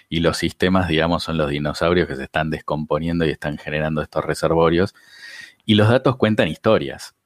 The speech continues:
Entonces nos están contando historias y nosotros con esas historias pasadas, inclusive,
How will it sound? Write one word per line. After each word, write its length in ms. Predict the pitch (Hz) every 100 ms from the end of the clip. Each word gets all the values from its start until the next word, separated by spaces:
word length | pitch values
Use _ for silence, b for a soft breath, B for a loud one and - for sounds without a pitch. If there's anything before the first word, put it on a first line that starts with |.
| -
Entonces 360 | 71 85 -
nos 160 | 76 73
están 260 | 80 107 117
contando 440 | 123 104 101 101 104
historias 600 | - 117 101 107 113 -
y 80 | -
nosotros 640 | 73 78 95 98 101 98
con 220 | - 76
esas 280 | 87 - -
historias 640 | - - 101 85 76 - -
pasadas, 720 | - 117 - 104 87 85 90 -
inclusive, 600 | 82 78 - 95 98